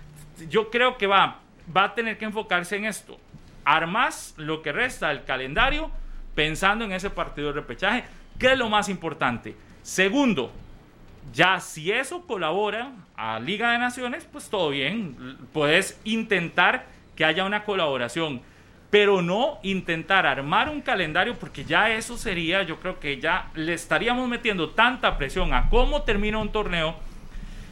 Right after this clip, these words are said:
que yo creo que más bien podríamos perjudicar, porque si, si le seguís metiendo competencias, fechas,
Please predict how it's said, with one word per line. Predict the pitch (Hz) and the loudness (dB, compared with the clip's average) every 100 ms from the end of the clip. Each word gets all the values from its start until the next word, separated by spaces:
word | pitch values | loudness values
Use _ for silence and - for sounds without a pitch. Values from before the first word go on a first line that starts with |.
| - - - | -16 -8 0
que | 175 | 2
yo | 170 190 | 4 4
creo | 226 220 | 2 4
que | 226 | 4
más | 208 | 4
bien | 202 220 | 2 0
podríamos | - 185 190 196 214 | 0 2 4 2 -2
perjudicar, | - 220 196 165 147 196 185 - | -2 -2 2 2 2 2 2 -2
porque | 147 - 156 151 - - - - | -8 -4 -4 -4 -10 -20 -20 -16
si, | - - 202 185 - | -14 -8 -6 -6 -8
si | - 190 196 | -10 -6 0
le | 190 185 | 2 0
seguís | - 175 156 208 269 | 0 -4 -2 -4 -4
metiendo | 254 226 - 202 233 233 226 233 220 - - - - - - - - - - - - - - | -4 -4 -6 -8 -4 -4 -2 -2 -4 -8 -20 -20 -20 -20 -20 -20 -20 -20 -20 -20 -20 -20 0
competencias, | 226 240 233 202 170 143 117 113 - - - - - - - - - - - - | 2 2 0 0 0 -2 -6 -8 -12 -16 -18 -20 -20 -20 -20 -20 -20 -20 -20 0
fechas, | 240 220 - 127 - - - | 2 2 0 -8 -8 -14 -16